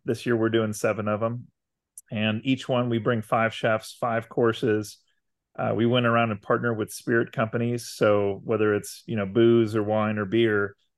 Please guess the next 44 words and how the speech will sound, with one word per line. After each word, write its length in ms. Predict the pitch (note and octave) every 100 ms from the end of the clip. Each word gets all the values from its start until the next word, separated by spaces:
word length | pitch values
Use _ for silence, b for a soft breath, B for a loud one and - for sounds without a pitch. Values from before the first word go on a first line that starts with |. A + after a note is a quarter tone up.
| _
all 220 | - A#2 B2+
of 100 | G#2+
that 240 | A2+ A2+ -
gets 220 | B2+ A2+ -
donated. 580 | A2+ A#2 A#2+ B2 C#3
So 120 | - A2
they 120 | A2
bring 300 | G#2+ A2+ A2
in 160 | A2+ A2+
those 240 | A2+ A2+
for 160 | - A#2
free 380 | - A2+ A2+ C#3 C3+
and 180 | A#2+ A2+
provide 300 | A#2 A2+ A2+
them 80 | A2+
for 160 | A#2+
our 80 | G#2+
guests. 600 | G2+ A2 C3+ - - - _ _ _ _ -
And 240 | A#2 G#2
at 80 | G#2
this 160 | C#3 -
point 280 | D3+ C3
now, 340 | A#2+ A#2+ A#2+ A#2
we're 260 | G#2+ G#2+ G#2
kind 160 | B2
of 80 | A2+
a 60 | A2
little 140 | A#2+
bit 140 | A#2+
more 140 | A2 A2
established 560 | - A#2 G#2+ A2+ G#2+
and 120 | - A#2+
figured 300 | A2+ A2 F#2+
things 200 | G#2+ G#2+
out. 180 | A2 A2+
So 80 | B2
we 80 |
actually 260 | A#2 - A2+
pay 240 | - A2+
the 120 | G#2+ A2
chefs 320 | - F#2+ -
for 120 | -
their 120 | A2 G#2
time. 520 | - B2 A#2+ A#2+